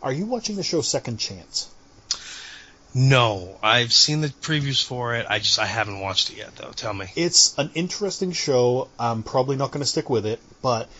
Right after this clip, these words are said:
Speaker 1: I
Speaker 2: <laughs>
Speaker 1: watched it because it seemed like an interesting concept. You know, this
Speaker 2: Yep.
Speaker 1: guy gets brought back from the dead. He's dead, and they bring him back to life as the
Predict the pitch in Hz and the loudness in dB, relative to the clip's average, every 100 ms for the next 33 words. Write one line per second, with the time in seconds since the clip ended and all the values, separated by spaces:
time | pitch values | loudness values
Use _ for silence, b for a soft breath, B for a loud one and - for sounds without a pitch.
0 | B - 127 123 131 131 147 147 123 131 | B -2 2 4 4 4 0 -2 0 4
1 | 120 113 120 117 131 120 117 113 110 120 | 4 2 -2 0 0 0 -2 -2 -4 -4
2 | - 117 - 160 - - - 110 101 101 | -4 -4 0 0 0 -4 -8 -8 -6 -4
3 | 98 95 - 107 110 113 - 117 110 - | -2 -2 0 0 0 -2 -2 0 0 -2
4 | 104 101 - 110 107 107 113 92 - 110 | -6 -6 -4 -2 -2 0 0 0 -6 -2
5 | 120 113 120 107 110 - 107 104 - 117 | -2 2 4 4 0 -4 -4 -6 -6 -2
6 | 120 120 120 117 110 123 113 104 104 - | -2 0 0 0 0 0 0 0 -2 -8
7 | 110 104 98 95 B B B B - 120 | -8 -4 -2 -2 B B B B 0 0